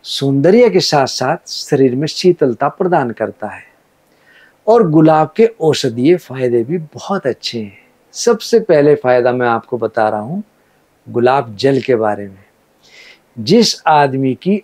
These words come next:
आंखों में बहुत जलन रहती हो, उसको नियमित रूप से यदि गुलाब जल का प्रयोग करे, अपनी आंखों में दो दो तीन तीन बूंद दिन में दो तीन बार गुलाब जल डालता रहे,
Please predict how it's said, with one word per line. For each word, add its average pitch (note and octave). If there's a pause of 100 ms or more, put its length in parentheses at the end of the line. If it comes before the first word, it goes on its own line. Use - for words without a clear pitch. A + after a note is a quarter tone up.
आंखों B2+
में C#3
बहुत D#3+
जलन B2 (140)
रहती B2
हो, G2+ (1120)
उसको A3+
नियमित F3+
रूप C#3
से -
यदि F3
गुलाब C#3+
जल B2+
का D#3+ (220)
प्रयोग D3
करे, G#2+ (360)
अपनी D#3+
आंखों C3+
में C#3+
दो C#3+
दो F#3
तीन C#3+
तीन B2+
बूंद E3+
दिन C#3
में F#3
दो C3+
तीन C3
बार C#3 (560)
गुलाब G#3
जल F#3
डालता C3
रहे, G#2+